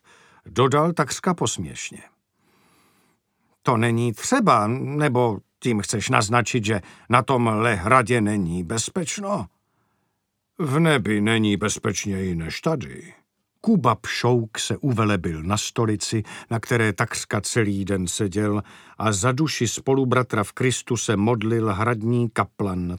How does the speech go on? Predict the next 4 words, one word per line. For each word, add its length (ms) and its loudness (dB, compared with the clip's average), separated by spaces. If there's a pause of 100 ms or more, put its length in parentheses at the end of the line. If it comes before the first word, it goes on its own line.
Tobiáš. 880 -8 (1040)
„Potom 460 0
tedy 360 0
nerozumím,“ 1200 2